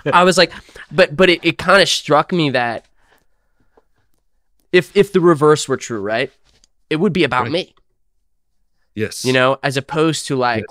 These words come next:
Speaker 2: "Well, I'm meditating on, on the passion of Christ, and therefore,"
Speaker 1: Yes.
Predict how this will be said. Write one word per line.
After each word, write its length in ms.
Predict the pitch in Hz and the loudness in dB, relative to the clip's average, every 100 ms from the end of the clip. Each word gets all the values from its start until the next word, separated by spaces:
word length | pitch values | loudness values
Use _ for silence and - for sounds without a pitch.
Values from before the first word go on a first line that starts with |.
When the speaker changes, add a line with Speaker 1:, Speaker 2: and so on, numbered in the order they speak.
| 127 | -4
Speaker 2:
"Well, 100 | 127 | -2
I'm 180 | 139 135 | -2 0
meditating 460 | 135 147 160 135 | -2 -2 -4 -2
on, 340 | 127 127 123 117 | 0 0 -2 -4
on 120 | 123 | -6
the 80 | 120 | -6
passion 560 | - 127 123 131 139 | -6 -2 0 -2 -6
of 100 | 113 - | -8 -8
Christ, 640 | - 113 107 - - - _ _ _ _ | -4 -4 -4 -10 -16 -18 _ _ _ _
and 140 | 135 131 | -2 0
therefore," 440 | 139 - 131 120 | 0 -2 -2 -2
Speaker 1:
Yes. 320 | 87 - - | -6 -18 -20